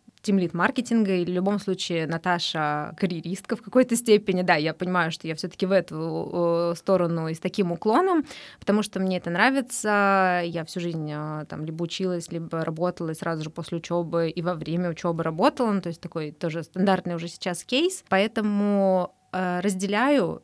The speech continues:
и стараюсь в выходные, э, отдыхать. Хотелось бы н-,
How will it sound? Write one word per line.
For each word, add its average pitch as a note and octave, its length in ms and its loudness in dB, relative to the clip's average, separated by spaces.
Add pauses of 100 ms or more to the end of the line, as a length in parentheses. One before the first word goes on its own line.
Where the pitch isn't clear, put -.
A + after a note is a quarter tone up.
(180)
и F3+ 600 -2
стараюсь F#3+ 580 0
в E3+ 60 -6
выходные, E3+ 920 -2
э, D#3+ 380 -6
отдыхать. F#3 560 0 (280)
Хотелось A3 440 2
бы F#3 140 -2
н-, E3 480 -6